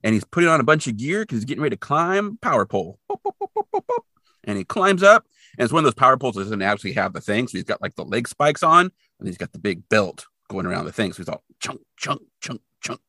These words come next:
chunk, climbing up. And then when he gets up there, he starts unscrewing something. And as he does, there's this bee kind of flying around. He's like, "Oh," and it lands on his neck. And apparently it stings him. He's all,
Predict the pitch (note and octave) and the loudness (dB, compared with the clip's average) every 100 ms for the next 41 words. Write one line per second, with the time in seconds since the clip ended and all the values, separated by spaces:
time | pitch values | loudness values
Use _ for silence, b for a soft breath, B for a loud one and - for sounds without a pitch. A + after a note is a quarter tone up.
0 | - - - B B B B - A#2 B2+ | -14 -12 -12 B B B B -4 2 4
1 | B2 D#3+ - _ _ _ D#3 A#2 A#2 A2+ | 6 6 4 _ _ _ 0 2 4 2
2 | A2 D3+ - E3 D#3+ C#3+ B2+ A#2 - E3+ | 2 2 2 0 0 -2 0 -2 0 4
3 | G#3+ A3 A#3 A3+ A#3 A#3 - b b - | 4 4 0 -2 -2 -4 -6 b b -2
4 | D#3+ F#3 F#2 C3 F3 A#2+ G#2 G#2 G2 F2 | 0 0 2 4 4 4 -2 -6 -6 -4
5 | F3 D#3 G#2+ B2+ G#2 G2+ A#2 C3+ A2+ A#2 | 0 0 -2 -4 -6 -8 -2 0 2 2
6 | C3 A#2 A#2+ - - - B2 G#2 - G3+ | 0 -2 -6 -10 -12 -10 -10 -8 0 0
7 | G3 F3+ B2+ D3 A#3+ - - - F3 G3+ | 2 0 2 2 0 -6 -16 -10 -4 -2
8 | A#2 F2+ - - B3 D3 G2+ G2+ G2+ | -4 -6 -12 -4 0 0 0 -2 -4